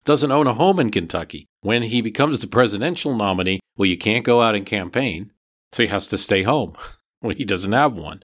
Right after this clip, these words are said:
So he ends up taking up in a hotel in Lexington, Kentucky, and sort of that's where he's based out of for this election period. So Bell uses this as an issue, charging that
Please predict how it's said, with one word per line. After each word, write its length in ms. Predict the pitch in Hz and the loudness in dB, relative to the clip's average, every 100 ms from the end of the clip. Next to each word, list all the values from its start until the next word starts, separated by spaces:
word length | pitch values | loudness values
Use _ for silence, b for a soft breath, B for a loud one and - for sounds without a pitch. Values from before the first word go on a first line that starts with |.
| _ _ - | _ _ -8
So 360 | - 107 95 92 _ _ | 0 2 2 0 _ _
he 200 | - 120 | -2 0
ends 160 | 156 147 | 2 2
up 120 | - | 2
taking 380 | 143 127 123 117 | 0 2 0 2
up 240 | 123 120 | 0 0
in 60 | 104 | -2
a 80 | |
hotel 580 | 101 104 - - 127 123 | 0 -2 -2 0 2 4
in 100 | 98 | 2
Lexington, 800 | 98 104 - - 101 98 95 92 | 2 0 0 -4 -4 -2 -2 -2
Kentucky, 720 | 90 85 82 117 - 104 90 | -4 -6 -4 -4 0 -2 -2
and 320 | 90 90 87 - _ | -6 -6 -8 -10 _
sort 380 | - - 107 101 | -2 2 4 4
of 280 | 98 92 85 | 4 0 -2
that's 280 | 90 92 - | -2 -2 -4
where 180 | 92 87 | -4 -2
he's 260 | 90 - | -2 -4
based 400 | 90 113 123 - | -2 -2 0 -2
out 240 | 87 80 80 | -2 -2 -2
of 160 | 80 _ _ | -4 _ _
for 140 | - | -2
this 180 | 87 90 | -2 0
election 560 | 85 87 95 - 90 78 | -2 0 -2 -2 -4 -4
period. 500 | 87 82 78 76 - _ _ _ _ _ _ _ | -2 -2 -2 -4 -8 _ _ _ _ _ _ _
So 140 | - 110 | -2 2
Bell 260 | 113 131 | 4 4
uses 340 | 123 113 104 104 | 4 2 2 2
this 160 | 104 | 2
as 140 | 101 92 | 0 0
an 80 | 107 | 0
issue, 360 | 135 - 87 | 0 0 -2
charging 520 | 80 107 101 101 98 | 0 0 2 0 -2
that 220 | 98 92 | -2 -4